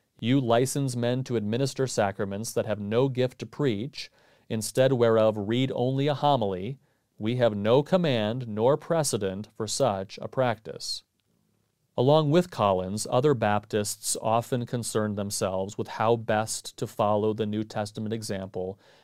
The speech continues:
in their celebration of the Lord's Supper. Sitting rather than kneeling, meeting in the evening rather than noon, breaking the bread rather than cutting it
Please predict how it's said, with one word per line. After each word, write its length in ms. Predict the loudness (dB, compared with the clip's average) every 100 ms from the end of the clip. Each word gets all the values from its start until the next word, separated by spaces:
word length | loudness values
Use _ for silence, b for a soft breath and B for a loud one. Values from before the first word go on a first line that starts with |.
| b
in 220 | 0 2
their 160 | 2 2
celebration 640 | 2 2 2 0 -2 -4
of 60 | -6
the 80 | -6
Lord's 260 | -6 -8
Supper. 380 | -8 -10 -12 -18 _ _ b b b
Sitting 600 | -4 2 4 6 4 4
rather 260 | 4 4 2
than 220 | 0 -2
kneeling, 580 | 0 2 2 0 -4 -8 b b b
meeting 300 | -2 0 0
in 80 | -2
the 200 | -4 0
evening 400 | 0 2 0 0
rather 220 | 0 -2
than 220 | -4 -4
noon, 400 | 0 2 2 0
breaking 420 | 2 2 2 0
the 80 | 0
bread 380 | 0 2 4 2
rather 200 | 0 -2
than 180 | -4 -8
cutting 360 | -2 0 2
it 240 | 2 0